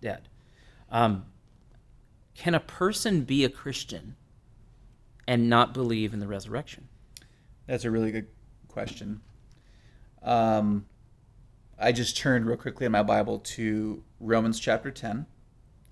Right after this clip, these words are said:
Speaker 2: and, uh, I'll pick up in verse nine, ten, and eleven, a couple verses here.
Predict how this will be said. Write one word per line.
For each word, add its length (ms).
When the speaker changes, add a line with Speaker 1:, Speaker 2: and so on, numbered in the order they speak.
Speaker 2:
and, 840
uh, 420
I'll 100
pick 220
up 120
in 120
verse 380
nine, 340
ten, 260
and 100
eleven, 420
a 40
couple 180
verses 360
here. 280